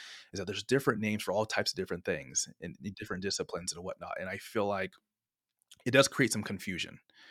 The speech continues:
And a lot of this work is pretty much the same. There's some small nuances. So, you know, it does create some confusion in the sector.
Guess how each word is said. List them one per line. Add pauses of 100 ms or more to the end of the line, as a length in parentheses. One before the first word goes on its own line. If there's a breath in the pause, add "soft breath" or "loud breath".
(440 loud breath)
And
a
lot
of
this
work
is
pretty
much
the
same.
There's
some
small
nuances. (480 loud breath)
So,
you
know,
it
does (140)
create
some
confusion
in
the
sector.